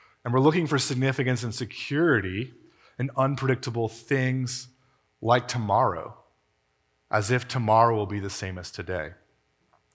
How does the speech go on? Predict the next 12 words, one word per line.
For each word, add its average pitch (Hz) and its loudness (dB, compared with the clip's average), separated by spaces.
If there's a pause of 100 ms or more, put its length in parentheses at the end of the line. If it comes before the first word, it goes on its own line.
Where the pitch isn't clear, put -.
(120)
And 131 -2
so 160 4
he 160 4
suggests 143 4
that 143 -2
we 117 -2
start 123 -4
to 117 -6
recalibrate. 113 -4 (380)
We 107 -8
start - -2
to - -2